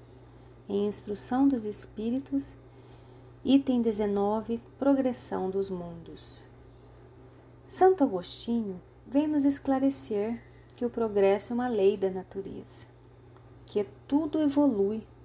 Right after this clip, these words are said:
todos os seres da criação, sendo eles seres inanimados, animados, orgânicos e inorgânicos, e que o progresso dos mundos e do planeta Terra acompanha essa evolução.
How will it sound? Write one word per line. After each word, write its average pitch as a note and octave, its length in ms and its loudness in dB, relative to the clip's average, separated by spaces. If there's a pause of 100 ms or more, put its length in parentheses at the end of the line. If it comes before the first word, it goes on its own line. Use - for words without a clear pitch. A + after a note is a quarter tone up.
(240)
todos B3 340 0
os A3 120 -2
seres G3 420 2
da F#3+ 100 -2
criação, G#3+ 840 -6
sendo G3+ 380 0
eles F#3+ 260 2
seres G3+ 400 -4
inanimados, G3 1000 -4 (440)
animados, G3 920 -6 (500)
orgânicos A3 920 0
e G#3+ 40 -2
inorgânicos, G3 960 -4 (680)
e A#3 60 -4
que B3+ 120 -2
o A#3+ 40 -2
progresso A#3 680 2
dos A3 260 -4
mundos G#3+ 600 0
e G3 80 0
do F#3+ 100 -2
planeta F#3 540 -6
Terra A3 420 -4
acompanha A3+ 760 -4
essa G3 200 -2
evolução. F#3 720 -4